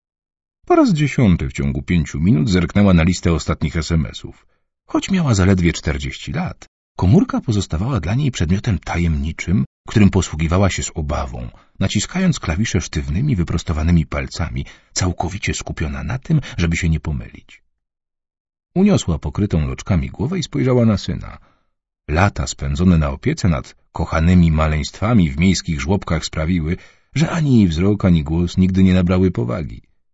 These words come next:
Miała ptasi móżdżek, była pusta, niestała i dziecinna. Przypominała dziewczynki z dołeczkami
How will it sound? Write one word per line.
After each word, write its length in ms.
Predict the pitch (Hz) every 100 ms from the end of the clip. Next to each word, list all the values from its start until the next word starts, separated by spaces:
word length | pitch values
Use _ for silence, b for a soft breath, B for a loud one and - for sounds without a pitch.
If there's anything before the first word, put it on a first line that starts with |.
| _ _ _
Miała 220 | 92 90
ptasi 420 | - - 92 -
móżdżek, 600 | 87 120 107 69 - - -
była 180 | 82 65
pusta, 540 | - 110 - - 117
niestała 560 | 107 69 - 80 80 85 B B B B -
i 100 | 87
dziecinna. 640 | 87 - 76 57 55 53 - _ _ _ _ _ _
Przypominała 640 | 320 214 190 151 131 110
dziewczynki 540 | 82 87 - 104 87 78
z 60 |
dołeczkami 720 | 76 78 69 - 87 85 92